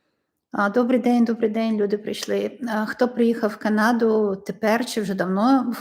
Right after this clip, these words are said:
в, в еміграції, щоб допомогти людям якоюсь порадою,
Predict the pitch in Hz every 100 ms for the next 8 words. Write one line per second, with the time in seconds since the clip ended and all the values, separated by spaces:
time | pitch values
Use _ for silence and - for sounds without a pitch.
0 | - 220 226 233 220 208 202 - 202 202
1 | - 226 233 233 226 240 247 208 202 196
2 | 190 185 _ _ _ - 202 254 247 -
3 | 196 185 185 180 185